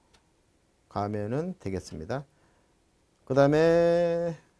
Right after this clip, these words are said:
비열이죠, 비열. 비열 보시겠습니다. 아, 비열은 단위 질량의, 예, 물질의 온도를 단위 온도만큼 올리는 데 필요한 열량이다. 그래서 비열에서는 씨피라고 하는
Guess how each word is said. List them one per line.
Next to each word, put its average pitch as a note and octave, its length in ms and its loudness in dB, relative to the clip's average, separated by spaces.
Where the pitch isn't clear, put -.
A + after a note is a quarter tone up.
비열이죠, E3 500 10
비열. G#2 540 -4
비열 C#3 180 4
보시겠습니다. G#2+ 720 -6
아, A#2 140 0
비열은 F#3+ 380 8
단위 E3+ 380 8
질량의, D3+ 1300 6
예, A2 200 -4
물질의 B2 540 0
온도를 C#3 640 0
단위 C3+ 240 2
온도만큼 D#3 640 0
올리는 G#2 320 -2
데 G#2+ 120 -6
필요한 B2+ 340 -6
열량이다. G2+ 800 -2
그래서 C#3 420 4
비열에서는 C#3 880 2
씨피라고 D#3 920 -2
하는 D#3 480 -8